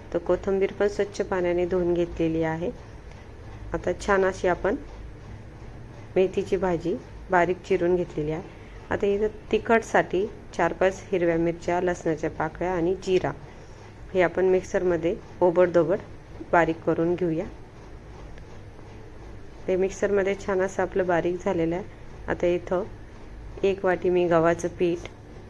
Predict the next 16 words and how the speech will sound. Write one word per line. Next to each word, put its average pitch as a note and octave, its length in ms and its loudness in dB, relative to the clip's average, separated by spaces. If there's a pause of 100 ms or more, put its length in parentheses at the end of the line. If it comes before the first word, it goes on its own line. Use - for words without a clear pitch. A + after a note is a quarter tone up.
(1040)
आणि E3+ 340 2 (500)
एक F#3 240 2
वाटी E3+ 240 2
बेसन F#3 380 4
पीठ E3+ 260 -2
टाकणार C#3+ 380 -2
आहे. C#3+ 220 -6 (920)
तर G3 60 -2
आता G#3 100 2
कोणी G3+ 320 6
याच्यात G3+ 280 6
ज्वारीचं F#3 480 2
पीठ F3+ 260 -2
पण F#3 200 2
ॲड E3+ 280 2
करतं, E3+ 420 -2